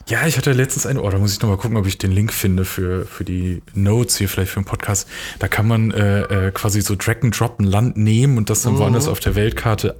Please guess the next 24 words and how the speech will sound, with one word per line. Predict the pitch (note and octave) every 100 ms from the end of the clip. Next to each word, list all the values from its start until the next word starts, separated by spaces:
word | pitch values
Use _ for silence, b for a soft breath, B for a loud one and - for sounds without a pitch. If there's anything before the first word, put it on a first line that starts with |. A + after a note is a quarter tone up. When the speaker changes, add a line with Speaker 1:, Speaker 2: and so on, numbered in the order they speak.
| -
Speaker 1:
absetzen | G2+ - - B2 - C#3 A#2+
oder | F#2+
so | F#2
drüberlegen. | G2 G2 B2+ C3 C3+ D3 B B -
Speaker 2:
Genau. | A2+ A2+ G#2 A2+
Speaker 1:
Dann | G2+
sieht |
man | F2
erstmal, | G2+ - G#2
dass | -
Australien | G2+ G2 G#2 G#2
Speaker 2:
Genau. | G2+
Speaker 1:
quasi | - G2+ G2 G2+ F#2+
größer | - G2 - G#2
ist | F#2 -
als, | G2+ F#2+ -
äh, | G#2+
Europa. | F#2+ - G#2 G2 G#2 - G#2 - B B B B B B -
Ähm. | F#2 F2+ F#2 F#2+ - _ _ _
Speaker 2:
Das | - G2
ist | -
beängstigend | F2+ A#2 E3+ - F4 G#3 F#2+ -
irgendwie, | - F#2 F2+ F2
ne? | G2+ F3